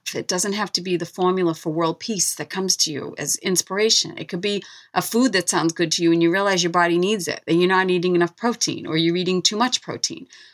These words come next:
Or maybe your child's needs are coming to the forefront of your mind on a run and there's something you need to ask them or talk about, or maybe stop talking about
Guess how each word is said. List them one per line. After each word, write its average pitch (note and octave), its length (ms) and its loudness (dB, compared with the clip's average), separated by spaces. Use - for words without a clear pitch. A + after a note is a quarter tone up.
Or E3+ 120 2
maybe F#3+ 280 2
your G3+ 120 -2
child's G#3+ 500 2
needs A3+ 340 2
are F#3 60 -2
coming F3 320 2
to E3+ 100 4
the E3+ 100 -8
forefront D#3+ 480 0
of D#3+ 100 -2
your E3 100 2
mind D3 240 0
on D3+ 140 -2
a D#3 40 0
run E3 460 0
and E3+ 100 0
there's E3 160 2
something F3+ 320 0
you F3+ 100 2
need F3+ 160 0
to - 160 -2
ask B3 320 0
them C#3 260 -6
or F3 100 0
talk B3 320 2
about, C#3+ 360 -2
or F3 80 2
maybe F#3+ 220 2
stop C4 340 2
talking F#3 400 0
about - 300 -10